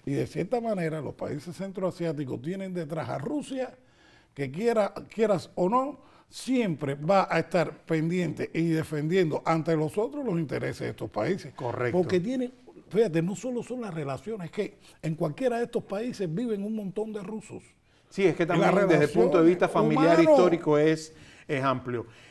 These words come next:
Speaker 2: Y no porque lo hayamos dejado para último, mm, considero que es menos importante. ¿Hasta qué punto, profesor, resulta decisivo y clave el tema de la seguridad y la lucha contra el terrorismo?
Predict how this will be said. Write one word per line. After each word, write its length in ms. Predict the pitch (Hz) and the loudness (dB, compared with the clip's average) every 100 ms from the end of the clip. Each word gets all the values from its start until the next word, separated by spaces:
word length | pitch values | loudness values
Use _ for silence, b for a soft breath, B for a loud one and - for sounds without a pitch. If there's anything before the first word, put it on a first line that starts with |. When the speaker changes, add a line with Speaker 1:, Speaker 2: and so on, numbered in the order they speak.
| B B - | B B -4
Speaker 2:
Y 140 | 170 | 2
no 220 | 175 202 | 6 6
porque 200 | 202 185 | 4 4
lo 120 | 170 | 6
hayamos 340 | 165 180 180 175 | 8 6 4 4
dejado 300 | 151 170 170 | 6 6 6
para 240 | 156 143 | 4 4
último, 720 | 147 165 170 175 175 180 180 - _ - | 6 6 6 2 2 0 -2 -20 _ -8
mm, 720 | 135 139 139 139 135 135 131 | -4 -2 0 -2 -2 -4 -6
considero 580 | - 139 131 139 156 160 | -4 -4 0 4 4 4
que 260 | 143 139 | 2 4
es 220 | 151 - | 2 0
menos 340 | 165 143 151 147 | -4 -2 0 0
importante. 640 | 127 123 110 123 113 - - | 0 -4 -2 -4 -4 -10 -6
¿Hasta 360 | 135 - 143 | -6 0 -2
qué 140 | 139 165 | 2 0
punto, 420 | 160 170 165 139 | 4 2 2 -2
profesor, 480 | 135 117 120 156 151 | -4 -6 0 0 0
resulta 440 | 127 151 147 156 | -2 -4 -2 -2
decisivo 1040 | 131 120 120 - 120 - 165 151 131 120 - | -2 -2 -4 -6 -12 -2 0 2 2 0 -6
y 120 | 151 | -12
clave 500 | - 147 143 147 160 180 b b b b b - | -6 0 2 2 0 -4 b b b b b -6
el 220 | 120 110 | -6 -2
tema 340 | 131 151 156 | 0 2 2
de 60 | 139 | 0
la 100 | 123 | -2
seguridad 440 | 139 120 120 131 | -2 -2 -2 -2
y 40 | 151 | -2
la 140 | 135 | -4
lucha 340 | 123 147 156 | -4 -6 -10
contra 380 | - 131 113 117 | -10 -10 -10 -10
el 140 | 113 107 | -10 -8
terrorismo? 920 | 117 95 113 117 147 123 110 101 | -10 -6 -4 -2 0 -2 -6 -8